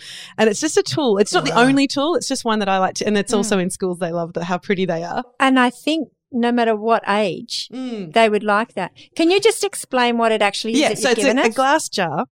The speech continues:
Speaker 1: and in it is glitter and a little bit of glue. And all it does is it sits at the bottom like a snow globe. And when you shake it up, it goes crazy. Now,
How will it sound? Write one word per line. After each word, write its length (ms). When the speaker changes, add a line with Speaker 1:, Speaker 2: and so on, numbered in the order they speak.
Speaker 1:
and 180
in 160
it 160
is 180
glitter 360
and 460
a 40
little 100
bit 80
of 60
glue. 180
And 320
all 200
it 80
does 160
is 120
it 120
sits 240
at 80
the 80
bottom 260
like 180
a 40
snow 300
globe. 300
And 140
when 140
you 80
shake 260
it 60
up, 160
it 160
goes 200
crazy. 440
Now, 260